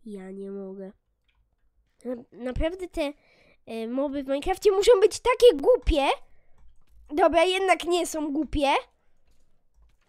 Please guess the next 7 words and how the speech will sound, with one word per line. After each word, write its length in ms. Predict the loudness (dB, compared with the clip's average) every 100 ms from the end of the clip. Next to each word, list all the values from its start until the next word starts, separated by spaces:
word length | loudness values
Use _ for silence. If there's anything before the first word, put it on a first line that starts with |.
| _
E, 640 | -6 -2 0 0 2 2 0 2
jestem 360 | 6 6 8 6 6
rip. 360 | 4 6 4 4 _ _ _ -4
Rip. 420 | 2 2 4 2 2 -2 _ _ _ _ _ _ _ _
E. 500 | -6 -4 -4 -4 -6 -10 _ -20 -20 _ _ _ _ _ _ _ _ _ _ _ _ _ _ _ _ _ _ _ _ _ _ _ _ _ -20 -20 -20 -20 -20 _ _ _ _ -20 -20 -20 -20 -8
No 140 | -6
co 180 | 0 8